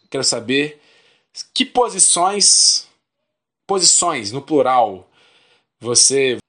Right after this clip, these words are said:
con-, contrataria nessa altura do campeonato, com o time, né, brigando com a superpotência, como, como é o City, pelo título, e se, se algum desses nomes aí que eu falei te interessa, e também algum nome aí que você possa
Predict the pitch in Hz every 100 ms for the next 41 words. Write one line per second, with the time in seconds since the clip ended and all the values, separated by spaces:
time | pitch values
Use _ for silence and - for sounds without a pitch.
0 | _ - 139 _ 147 139 143 147 117 135
1 | 143 135 - 120 - 151 139 135 - 107
2 | 127 143 - - 127 - 135 135 117 -
3 | - _ 123 131 110 127 104 110 139 139
4 | 135 - 143 - 127 - 123 143 110 135
5 | 131 113 123 117 117 - 120 113 - -
6 | - - _ 165 165 147 - 170 170 170
7 | 170 _ - _ - 254 - 190 175 -
8 | 190 180 170 - 160 156 165 151 143 147
9 | 143 143 127 127 143 139 127 131 123 _
10 | - - 156 160 147 151 180 - 175 160
11 | 175 160 160 147 151 143 131 135 123 127
12 | 123 - 120 - 117 - 110 82